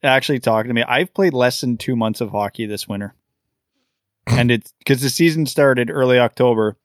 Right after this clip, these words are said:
Speaker 1: I made it a month before my shoulder blew out. Missed a few months because of that. Was back for a month, and then this shit happened.
Speaker 2: Yeah, I'm, uh,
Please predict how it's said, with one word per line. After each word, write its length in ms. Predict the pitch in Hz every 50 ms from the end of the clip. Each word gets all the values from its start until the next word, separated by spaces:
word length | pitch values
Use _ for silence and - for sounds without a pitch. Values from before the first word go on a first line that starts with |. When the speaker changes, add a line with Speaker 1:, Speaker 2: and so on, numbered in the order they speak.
| _ _ -
Speaker 1:
I 100 | 131 131
made 180 | 131 131 131 127
it 80 | 123
a 60 | 120
month 380 | 117 120 127 131 131 131 120 -
before 260 | - 117 - 135 123
my 140 | 120 117 110
shoulder 360 | - - 120 117 110 117 107
blew 260 | 101 104 107 104 104
out. 200 | 104 104 104 - _ _ _ _ - - _ _ _ -
Missed 240 | 127 131 135 127 -
a 60 | 127
few 180 | - 139 139 131
months 240 | 127 123 123 113
because 320 | - - 113 - 113 101 107
of 60 | 101
that. 280 | 104 104 104 110 - -
Was 140 | 117 104
back 300 | 104 113 110 113 113 - -
for 120 | - 123 110
a 40 |
month, 540 | 104 107 110 113 117 110 104 104 - - - _
and 140 | 127 113 113
then 140 | 107 104 101
this 160 | 101 95 -
shit 240 | - - 107 95 98
happened. 400 | 98 95 - - 95 95 - _ _ _ _ _ _ _ _ _ _ _ _ _ _ _ _ _ _ _ _ _ _ _ _ _ _ _ _ _ _ _ _ _ _ -
Speaker 2:
Yeah, 280 | - 110 107 98 92 -
I'm, 360 | - 95 104 113 117 120 120
uh, 280 | 113 110 107 101 92